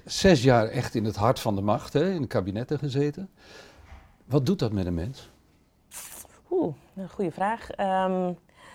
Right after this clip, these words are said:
Speaker 2: nou, het is, het is, eh, ik heb het altijd als een, als een grote eer, maar ook als een grote verantwoordelijkheid altijd gevoeld. Ehm, eh, het is ook echt dag en nacht ben je ermee bezig en dat moet ook. Eh,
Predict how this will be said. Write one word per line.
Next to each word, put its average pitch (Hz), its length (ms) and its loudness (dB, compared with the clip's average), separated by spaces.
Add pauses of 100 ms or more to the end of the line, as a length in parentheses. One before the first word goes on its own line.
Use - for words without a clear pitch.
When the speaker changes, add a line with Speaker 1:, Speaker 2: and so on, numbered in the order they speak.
(760)
Speaker 2:
nou, 196 340 12
het 190 100 8
is, - 280 2
het 208 180 0
is, - 280 -2
eh, - 240 -2
ik - 180 -4
heb 226 80 10
het 220 60 2
altijd 208 180 4
als 196 160 4
een, 180 200 0
als 180 200 -2
een 175 420 -2
grote 208 460 2
eer, 220 120 4
maar 180 120 0
ook 254 120 4
als 233 80 2
een 170 60 -6
grote 170 260 4
verantwoordelijkheid 202 720 -6
altijd 208 280 -6
gevoeld. 247 560 -12
Ehm, 175 420 -2
eh, 170 80 -2 (480)
het - 260 -2
is 170 120 -2
ook 160 80 -2
echt - 440 -6
dag 175 280 0
en 165 80 -4
nacht 156 200 -8
ben 156 100 -4
je 156 60 -4
ermee 151 200 -4
bezig 170 420 -2
en 151 100 -12
dat 147 120 -6
moet 147 240 -6
ook. 240 300 -8
Eh, 170 60 -14